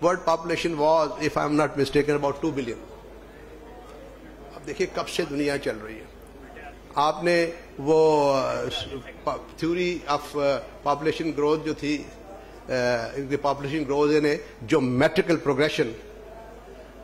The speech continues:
उसमें क्या था कि उन्नीसवीं सदी के आगाज में around two, mid में आके तकरीबन थ्री, फ़ोर, आज दुनिया की आबादी कितनी है? एट,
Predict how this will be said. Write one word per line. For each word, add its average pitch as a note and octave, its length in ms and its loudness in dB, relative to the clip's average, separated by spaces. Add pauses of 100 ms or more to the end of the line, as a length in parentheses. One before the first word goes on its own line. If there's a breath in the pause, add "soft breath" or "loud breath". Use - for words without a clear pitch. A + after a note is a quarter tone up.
(280)
उसमें F#3 380 4
क्या F#3+ 180 6
था C#3 200 0 (420)
कि D#3+ 60 -4 (960)
उन्नीसवीं E3 580 0
सदी F3+ 300 -2
के F3+ 120 -4
आगाज D#3+ 360 4
में F3 120 -2
around D#3+ 380 0
two, F#3+ 100 -6 (760 loud breath)
mid F#3 340 2
में F#3 140 6
आके E3+ 420 4
तकरीबन D#3+ 460 2
थ्री, F#3 280 -2
फ़ोर, E3 320 2 (1400)
आज E3+ 220 4
दुनिया F#3 320 4
की D#3+ 680 0
आबादी D3+ 320 4
कितनी D#3+ 300 0
है? F3+ 140 2 (300)
एट, D#3 340 4